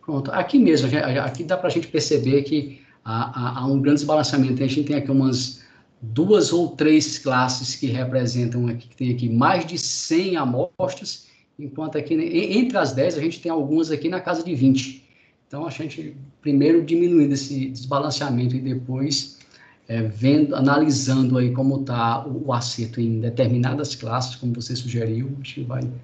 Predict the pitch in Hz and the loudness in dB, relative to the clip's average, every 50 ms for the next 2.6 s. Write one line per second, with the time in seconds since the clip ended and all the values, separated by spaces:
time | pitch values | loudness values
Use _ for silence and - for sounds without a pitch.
0 | - _ _ - - 123 117 113 117 - 120 113 110 117 113 120 123 117 120 143 | -18 _ _ -10 -4 -2 0 0 0 0 0 2 2 2 2 2 0 0 -4 -4
1 | 131 117 113 135 139 120 113 113 113 107 113 113 110 - - - 104 101 101 - | -4 -6 -6 -6 -4 -2 0 0 2 2 0 0 -2 -2 -6 -8 -10 -10 -8 -4
2 | 110 107 104 98 104 101 101 - - - - _ | -4 -2 -2 -4 -6 -10 -12 -12 -14 -18 -20 _